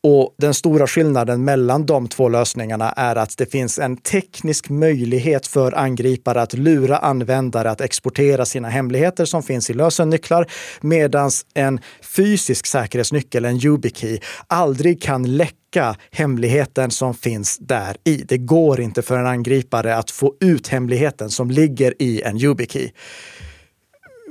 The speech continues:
Förutom att det visar sig att det faktiskt går. Det är, eh, Ninja Lab som har avslöjat att, eh, alla YubiKeys i YubiKey fem-serien,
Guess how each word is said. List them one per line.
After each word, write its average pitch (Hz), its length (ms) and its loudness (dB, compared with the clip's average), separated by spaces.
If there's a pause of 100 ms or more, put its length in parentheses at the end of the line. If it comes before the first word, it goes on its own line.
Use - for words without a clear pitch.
(420)
Förutom 190 540 4
att 147 100 0
det 147 60 0
visar 143 260 2
sig 131 260 2
att 117 100 -2
det 110 80 -6
faktiskt 117 320 -4
går. - 220 -6 (1500)
Det 156 320 4
är, 143 500 2
eh, 143 440 4 (100)
Ninja 160 500 4
Lab 117 460 0
som 131 380 0
har 127 320 2
avslöjat 127 840 0
att, 123 360 -2
eh, 123 280 2 (200)
alla 160 680 0
YubiKeys 131 880 0 (120)
i 127 420 0
YubiKey 131 540 0
fem-serien, 143 1160 -2